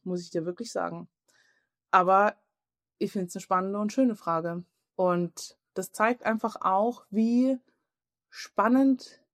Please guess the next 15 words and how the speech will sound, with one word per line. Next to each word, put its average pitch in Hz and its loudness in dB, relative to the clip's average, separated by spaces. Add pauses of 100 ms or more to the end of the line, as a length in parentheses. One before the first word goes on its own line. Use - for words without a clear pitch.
(640)
Leben 208 2
ist - -10 (540)
und 190 -6
wie 214 0
viel 269 4
im 214 0
Leben 240 2
einfach 220 -6 (220)
passiert 247 0
und 180 -4
wie 214 0
wir 214 0
einfach 220 -4
vielleicht 214 0
auch 196 0